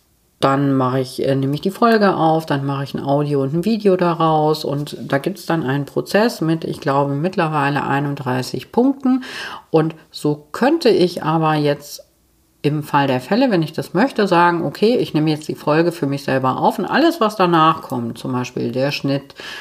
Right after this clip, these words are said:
zum Beispiel das Hochladen beim Hoster, das Hochladen bei YouTube, ähm, der Schnitt eines, äh, Trailer-Videos daraus, das Posten bei Social Media,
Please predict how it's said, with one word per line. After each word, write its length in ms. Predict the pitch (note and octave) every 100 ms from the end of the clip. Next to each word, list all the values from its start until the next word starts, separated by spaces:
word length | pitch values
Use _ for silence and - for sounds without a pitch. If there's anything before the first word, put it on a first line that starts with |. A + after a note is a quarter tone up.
| - - -
zum 200 | - G#3+
Beispiel 320 | F#3 F3+ F3+
das 280 | D#3+ D#3 -
Hochladen 520 | D#3 D3 - C#3+ C#3
beim 160 | C#3 C3+
Hoster, 440 | D3 D3+ D3+ C#3
das 160 | C3+ C3+
Hochladen 580 | C#3 C3+ - C3 B2+ C3
bei 140 | C3+
YouTube, 720 | C3+ G3 G#3+ G#3 - F#3+ G3 - - - - _
ähm, 640 | E3+ F3 E3+ E3+ E3+ E3 E3
der 120 | D#3+
Schnitt 340 | D3+ D#3+ D#3+
eines, 580 | D3+ C#3 C3+ C3+ C3 -
äh, 400 | - B2+ B2+ B2
Trailer-Videos 880 | B2 A#3+ C4+ B3 A3 G#3+ G3+ G3 G3
daraus, 760 | - F#3 E3+ E3+ E3+ E3 E3 -
das 160 | D3
Posten 480 | C3+ - F#3 G3 F3+
bei 120 | F3
Social 460 | F3+ - F3+ F#3 G3
Media, 840 | F#3 G3 G#3 G3+ G3 F#3+ F3+ F3